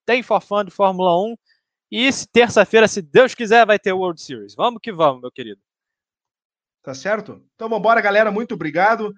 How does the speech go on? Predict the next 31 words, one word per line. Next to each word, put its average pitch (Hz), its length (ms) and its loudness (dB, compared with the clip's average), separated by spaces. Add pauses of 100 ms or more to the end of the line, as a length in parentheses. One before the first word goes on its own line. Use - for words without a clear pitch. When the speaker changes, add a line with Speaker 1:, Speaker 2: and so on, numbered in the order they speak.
(140)
Speaker 2:
E 208 60 -14
eu 214 80 -6
deixo 220 260 -8
aquele 214 180 -6
meu 208 160 -4
recado 190 580 -4
final, 190 300 -4
afinal 196 320 -6
de 175 100 -4
contas, 165 420 -6
é 202 100 -4
sexta-feira. 175 720 -4 (180)
E 269 140 -2
essa 277 280 2
é 269 40 6
a - 20 6
Liga 269 220 4
Overtake 240 480 0
fazendo 254 320 -2
o 247 40 -10
quê, 262 160 -4
meu 240 140 0
filho? 170 320 -8 (280)
Ultrapassando 302 760 2
limites. 254 460 -2
Obrigado, 262 680 0
tchau 285 440 0
e 269 60 -2
até 269 180 0
a 269 80 2
próxima. 160 460 -4